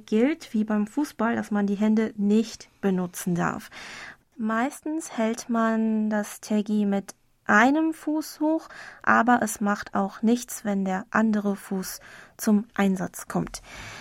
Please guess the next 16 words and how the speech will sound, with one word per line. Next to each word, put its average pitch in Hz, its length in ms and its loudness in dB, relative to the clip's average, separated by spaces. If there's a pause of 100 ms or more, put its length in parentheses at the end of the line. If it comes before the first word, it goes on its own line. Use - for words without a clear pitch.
(240)
Jeder 233 360 8
kommt 220 420 2
einmal 214 480 4
dran 294 440 4
und 196 360 -2
derjenige, 240 560 4
der 202 140 -2
am 185 160 -2
häufigsten 247 600 0
das 214 200 -4
Federbällchen 190 640 -2
in 185 100 -2
die 180 220 -2
Luft - 560 -2
gekickt - 680 -4
hat, 208 240 0